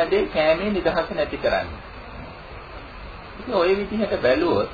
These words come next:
අපි ඔය නිදහස නිදහස කියලා කියන හිතන දේවල් ඒ නිදහස අනිත් අයට පුළුවන් නැති කරන්න. පාලනය කරන්න පුළුවන්. උදුරා ගන්න පුළුවන්.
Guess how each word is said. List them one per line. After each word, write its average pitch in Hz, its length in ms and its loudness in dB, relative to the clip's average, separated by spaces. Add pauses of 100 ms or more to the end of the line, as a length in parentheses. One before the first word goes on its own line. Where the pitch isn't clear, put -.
(100)
අපි 156 320 4
ඔය 175 160 4
නිදහස 147 540 2
නිදහස 131 440 -4 (100)
කියලා 143 440 -2
කියන 127 440 -4
හිතන 120 440 -6
දේවල් 110 460 0 (1400)
ඒ 151 240 4
නිදහස 160 580 4
අනිත් 156 440 2
අයට 147 300 4
පුළුවන් 131 420 -2
නැති 117 260 -6
කරන්න. - 440 -6 (880)
පාලනය 180 580 8
කරන්න 151 360 2
පුළුවන්. 185 420 6 (640)
උදුරා 190 380 8
ගන්න 175 320 2
පුළුවන්. 196 420 8